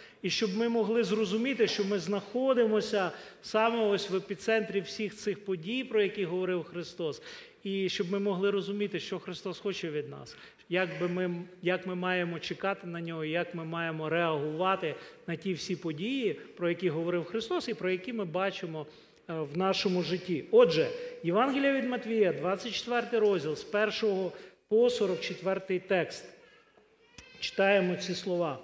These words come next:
І вийшов Ісус від храму і пішов, і підійшли його учні, щоб с-, йому показати будинки храмові. Він же промовив у відповідь їм: 'Чи бачите ви все оце?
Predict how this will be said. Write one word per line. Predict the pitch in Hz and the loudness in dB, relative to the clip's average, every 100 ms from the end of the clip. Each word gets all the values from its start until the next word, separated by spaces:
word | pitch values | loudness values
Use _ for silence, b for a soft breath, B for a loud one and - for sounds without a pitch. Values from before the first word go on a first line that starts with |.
| - - B B B B B B | -18 -20 B B B B B B
І | 202 | -2
вийшов | 190 262 302 269 240 | 2 4 4 4 4
Ісус | 226 - 254 - | 2 0 0 0
від | 208 - | -2 -4
храму | - 226 240 233 220 220 - - | 2 4 4 4 2 0 -8 -12
і | 202 | -10
пішов, | 208 190 - 190 170 131 - - _ | -4 -4 2 2 2 -2 -12 -20 _
і | 175 | -8
підійшли | 202 220 214 254 262 | -4 -2 0 0 2
його | 247 233 | 4 4
учні, | 226 233 247 - 226 | 4 2 0 -2 -2
щоб | 202 214 - | 0 0 -2
с-, | - - - _ _ | -8 -16 -20 _ _
йому | 165 185 220 | -6 -2 -2
показати | 220 - 175 185 208 208 | -4 -4 -2 -2 -2 -2
будинки | 185 202 262 226 208 | -4 -4 -2 -2 -4
храмові. | - 185 156 131 120 135 B B - | -4 -4 -4 -6 -12 -16 B B -8
Він | 175 | -4
же | 175 220 | -2 0
промовив | 214 214 240 240 214 180 | 2 2 2 4 4 4
у | |
відповідь | 170 196 180 180 175 165 | 0 -4 -4 -6 -6 -6
їм: | 156 131 | -8 -8
'Чи | - 175 | -6 -6
бачите | 139 175 214 233 277 | -2 -2 -2 -6 -6
ви | 240 226 | -2 -4
все | - 208 196 | -2 0 0
оце? | 175 151 - 156 151 196 | 0 -2 -6 -8 -8 -10